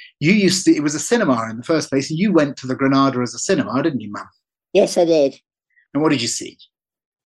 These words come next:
Speaker 2: Well, the last fi-, the last film I remember seeing was a film with Old Mother Riley, was it?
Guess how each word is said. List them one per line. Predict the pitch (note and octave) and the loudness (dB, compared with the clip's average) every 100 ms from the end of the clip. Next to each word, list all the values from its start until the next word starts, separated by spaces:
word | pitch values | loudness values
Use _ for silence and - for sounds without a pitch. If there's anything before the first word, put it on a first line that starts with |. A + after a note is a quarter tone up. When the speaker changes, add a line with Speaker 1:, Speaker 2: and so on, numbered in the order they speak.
| _ - | _ 0
Speaker 2:
Well, | F#3+ | 2
the | E3 D3 | 2 0
last | F3 A3 - - | -2 -6 -10 -18
fi-, | A#2+ - _ _ | -18 -18 _ _
the | F3 | 2
last | F3+ A3 A3+ - | 2 2 -4 -6
film | F3 D3 | -4 -2
I | |
remember | C#3 C#3+ C3 C#3 | -2 -2 -4 -6
seeing | - D#3 D3+ F3+ - _ _ _ _ _ - | -2 2 4 2 -2 _ _ _ _ _ -4
was | F#3 F#3+ | -2 -2
a | F#3+ | -2
film | - G3+ | 0 2
with | F#3+ F#3+ | 2 2
Old | G3+ G#3 | 4 2
Mother | G#3 G#3 | 0 0
Riley, | A3 A#3 G#3 D3 C#3+ - _ _ | 2 0 0 -4 -6 -10 _ _
was | D3 - | -16 -12
it? | - | -12